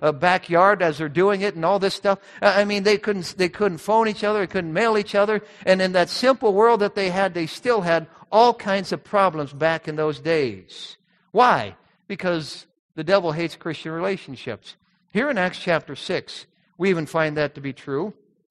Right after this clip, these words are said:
In verse one, it says, "And in those days, when the number of the disciples was multiplied, there arose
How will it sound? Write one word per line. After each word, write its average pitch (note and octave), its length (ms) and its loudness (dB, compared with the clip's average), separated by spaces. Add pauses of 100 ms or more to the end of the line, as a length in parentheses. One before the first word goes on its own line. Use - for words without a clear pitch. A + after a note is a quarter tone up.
(540)
In C3 100 -10
verse A3 280 0
one, F#3+ 220 0
it E3 80 -6
says, D#3 400 -2 (380)
"And C#3+ 140 -4
in G3+ 140 0
those A#3 260 2
days, D#3 420 0
when D3 120 -4
the C#3 100 -4
number F#3 300 0
of G#3 60 -2
the G#3+ 60 -4
disciples E3+ 600 0
was C#3+ 160 -12
multiplied, C3 840 -2 (720)
there G3 240 4
arose F#3+ 680 0